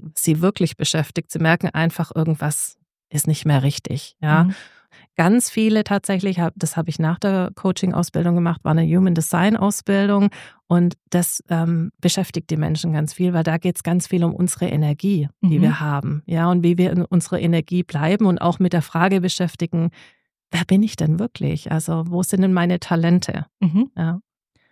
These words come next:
Speaker 2: Vielleicht kannst du dazu noch ein bisschen mehr erzählen, weil, also mir sagt jetzt der Begriff was,
Speaker 1: Mhm.
Speaker 2: aber noch nicht so genau. Vielleicht kannst du einfach für alle, die jetzt zuhören, das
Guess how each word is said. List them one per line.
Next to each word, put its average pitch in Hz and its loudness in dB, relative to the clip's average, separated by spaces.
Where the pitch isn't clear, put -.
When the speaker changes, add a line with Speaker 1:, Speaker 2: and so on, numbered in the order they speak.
Speaker 2:
Vielleicht 180 0
kannst 190 2
du 185 -2
dazu 175 -2
noch 214 2
ein 202 2
bisschen 190 0
mehr 185 0
erzählen, 220 2
weil, 175 2
also 165 0
mir 175 4
sagt 190 -4
jetzt - -6
der 214 0
Begriff 220 -4
was, 214 0
Speaker 1:
Mhm. 185 -2
Speaker 2:
aber 180 0
noch 175 0
nicht - 0
so - 2
genau. 233 2
Vielleicht 170 -6
kannst 185 -2
du - -6
einfach - -6
für - -4
alle, 170 0
die 170 -2
jetzt 170 -2
zuhören, 175 2
das - -4